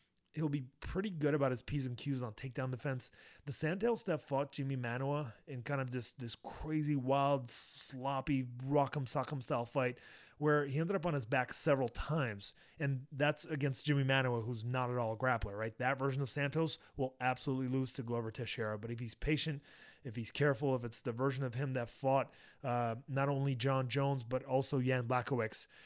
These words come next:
I think that version can certainly do some damage onto Teixeira. I think that the idea is for Santos to finish in the first round and a half, because after that,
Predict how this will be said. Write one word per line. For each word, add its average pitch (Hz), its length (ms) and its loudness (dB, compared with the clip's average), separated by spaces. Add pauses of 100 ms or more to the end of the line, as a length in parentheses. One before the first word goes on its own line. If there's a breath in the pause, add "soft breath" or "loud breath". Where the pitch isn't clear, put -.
(1300 soft breath)
I 127 160 4
think 113 400 -4
that 123 240 0
version 113 260 -2
can 117 180 -10
certainly 131 520 -2
do 127 140 0
some 117 240 -4
damage 117 500 -2
onto 117 600 -2
Teixeira. 117 460 0
I 110 120 0
think 120 260 -4
that 117 240 -2 (160)
the 123 140 -2
idea 131 260 4
is 123 100 0
for - 140 -6
Santos 127 460 -2
to 117 320 -2 (160)
finish 139 320 0
in 139 40 -4
the 123 80 -4
first 123 480 -2
round 120 220 0
and 110 80 -4
a 107 40 -4
half, 117 340 -2
because 113 260 -4
after 117 280 -4
that, 123 360 2